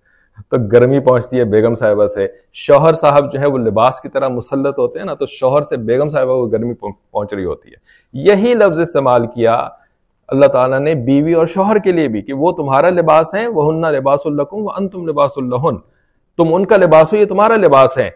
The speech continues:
یہ اللہ کی نعمت ہے، شوہر کا ہونا بیوی کے لیے اللہ کی نعمت ہے، بیوی کا ہونا شوہر کے لیے اللہ کی نعمت ہے۔ لیکن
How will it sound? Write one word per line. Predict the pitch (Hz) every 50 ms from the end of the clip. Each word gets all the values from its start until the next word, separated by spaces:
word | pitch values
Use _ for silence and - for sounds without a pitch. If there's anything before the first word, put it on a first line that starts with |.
| _ _ _ _ -
یہ | 110 113 143 190 - -
اللہ | 143 135 131 135 135 131
کی | - 185
نعمت | 165 123 113 117 147 170 185 170 156 165 - -
ہے، | - 78 - _ _ _ _ _ _ _ _ _ _ _ _
شوہر | - - - 156 147 151 160 160
کا | 160 160 147
ہونا | 147 143 143 143 139
بیوی | 123 131 131 127 139 135
کے | 135 131
لیے | 123 143 156
اللہ | - - 135 127 139 143 143 -
کی | 160
نعمت | 143 131 151 185 202 196 175 - - 135
ہے، | 98
بیوی | 90 92 98 147 190 190 185 185
کا | 185 156
ہونا | 151 151 147 147 147
شوہر | - - 127 127 131
کے | 131 - 131
لیے | 131 151 156
اللہ | - 143 139 135 147 143 139 -
کی | 170 165
نعمت | 139 - 156 214 220 214 208 190 - - 120
ہے۔ | - - _ _ _ _ _ _ _ _ _ _ _ _ _ _ -
لیکن | 104 127 156 156 - 214 220 254 381